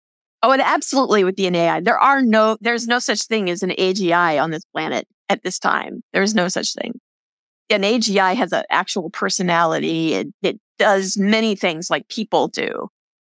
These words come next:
You have job, you have, you play, you have hobbies, all of that. That's an A G I. And quite often in science fiction, they confuse the two. And I feel like it's very important to, to discern the difference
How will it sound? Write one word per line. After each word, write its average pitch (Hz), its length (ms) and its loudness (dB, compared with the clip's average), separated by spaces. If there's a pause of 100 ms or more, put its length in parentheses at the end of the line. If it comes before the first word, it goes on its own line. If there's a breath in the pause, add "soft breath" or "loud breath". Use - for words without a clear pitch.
(180)
You 180 100 0
have 180 200 0
job, 175 540 2
you 190 140 0
have, 170 460 2 (120)
you 196 200 -6
play, 196 360 2
you 160 100 -2
have 214 160 -2
hobbies, 175 640 0
all 185 300 4
of 165 80 -2
that. 110 300 -4 (220)
That's 196 340 0
an 190 180 0
A 165 180 2
G 147 240 -2
I. 131 440 0
And 180 260 0 (180)
quite 214 220 2
often 165 640 0 (140)
in 170 200 -2
science - 320 -2
fiction, - 440 -4 (400)
they 196 80 0
confuse 208 500 -2
the 175 120 -4
two. 175 300 0
And 170 100 0
I 170 40 -2
feel 226 340 2
like 175 360 2
it's - 200 -10
very 233 340 0
important 196 480 -4
to, - 200 -6 (300)
to - 140 -4
discern 185 480 0
the 160 80 0
difference - 680 -6